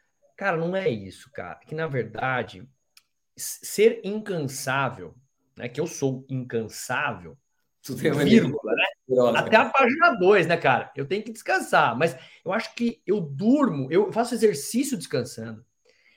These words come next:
Speaker 1: eu, eu, eu converso com as pessoas descansando, eu fico oito horas, igual eu fiquei lá, dezesseis horas, né? Nós ficamos dando treinamento em pé, e depois, pô, depois a gente foi tomar cerveja com a turma, música, lá, lá, lá, e,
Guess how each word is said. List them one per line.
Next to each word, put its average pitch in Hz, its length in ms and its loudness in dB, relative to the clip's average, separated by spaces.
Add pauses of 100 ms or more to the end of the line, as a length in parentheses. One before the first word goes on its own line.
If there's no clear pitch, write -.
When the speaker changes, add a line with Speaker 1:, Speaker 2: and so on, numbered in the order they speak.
(180)
Speaker 1:
eu, 220 260 2
eu, 202 280 0
eu 170 120 -2
converso 226 600 2
com 202 60 0
as 185 100 2
pessoas 139 280 -6
descansando, 123 560 -6
eu 202 120 2
fico 247 460 -2
oito 220 260 8
horas, 202 220 2
igual 185 160 10
eu 196 60 2
fiquei 190 220 -4
lá, 160 220 2
dezesseis 202 560 2
horas, 135 260 4
né? 147 120 -4
Nós 123 160 -8
ficamos 139 180 -8
dando 139 160 -4
treinamento 139 480 -6
em 147 100 -8
pé, 151 440 2 (200)
e 143 60 -16
depois, 170 520 -2 (380)
pô, 165 320 0
depois 139 340 -2
a 190 40 0
gente 175 160 -6
foi - 260 -6 (800)
tomar 175 500 -2
cerveja 175 480 2
com - 80 -2
a 139 60 0
turma, 190 560 6
música, 190 540 0
lá, 170 80 2
lá, 165 140 2
lá, 254 240 2 (600)
e, 196 160 -14